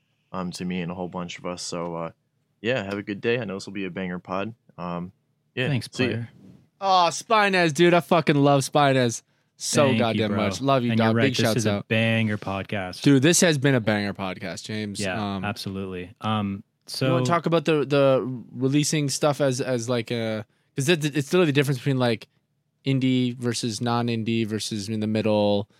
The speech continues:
Speaker 3: Because, like, with Rooster Teeth, it was kind of like releasing it in the middle. Um, and indie is just releasing your own shit. So, like, uh, t-, let's talk
Speaker 2: I've
Speaker 3: about
Speaker 2: only
Speaker 3: your,
Speaker 2: ever
Speaker 3: your
Speaker 2: released
Speaker 3: experience.
Speaker 2: my own shit.
Speaker 3: Yeah.
Speaker 2: Um,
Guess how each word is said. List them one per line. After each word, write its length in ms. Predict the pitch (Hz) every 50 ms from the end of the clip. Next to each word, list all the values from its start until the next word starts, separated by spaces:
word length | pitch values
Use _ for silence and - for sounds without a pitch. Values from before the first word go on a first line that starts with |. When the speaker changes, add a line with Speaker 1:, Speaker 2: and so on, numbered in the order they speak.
| _ _ _ _
Speaker 3:
Because, 220 | - 123 117 117 120
like, 140 | 117 107 -
with 120 | 104 -
Rooster 220 | 120 127 123 131
Teeth, 220 | 117 - 127 - 131
it 40 | 104
was 120 | 120 -
kind 280 | - - 120 113 117 135
of 120 | 127 117
like 240 | 113 104 101 - -
releasing 360 | 107 104 107 98 - 117 110
it 160 | 104 98 - _ -
in 80 | 107
the 80 | 104 101
middle. 600 | 101 98 98 98 101 101 101 98 98 101 101 - _ _ _ _ _ _ _ -
Um, 200 | 113 107 104 87
and 140 | 117 110 113
indie 240 | 110 113 104 107 110
is 100 | 104 -
just 200 | 117 98 - -
releasing 280 | 110 107 101 - 113 101
your 80 | 98
own 80 | 95 95
shit. 200 | - - 127 -
So, 260 | - 104 95 69 - - -
like, 120 | 110 104 107 _ _ -
uh, 80 | 92 107 117 _ _ -
t-, 100 | 135 120 -
let's 160 | 135 131 -
talk 100 | - 160
Speaker 2:
I've 80 | 127 135
Speaker 3:
about 100 | 180 190
Speaker 2:
only 120 | 175 170
Speaker 3:
your, 40 | 151 131
Speaker 2:
ever 40 | 117
Speaker 3:
your 80 | 117 113
Speaker 2:
released 280 | 110 110 - 147 131
Speaker 3:
experience. 200 | 107 107 104 107
Speaker 2:
my 40 | 110
own 80 | 104 98
shit. 400 | - - - 101 98 95 95 - _ _ _ _ _ _ _ _ _ _ -
Speaker 3:
Yeah. 320 | 113 113 110 98 98 95
Speaker 2:
Um, 220 | 92 92 92 92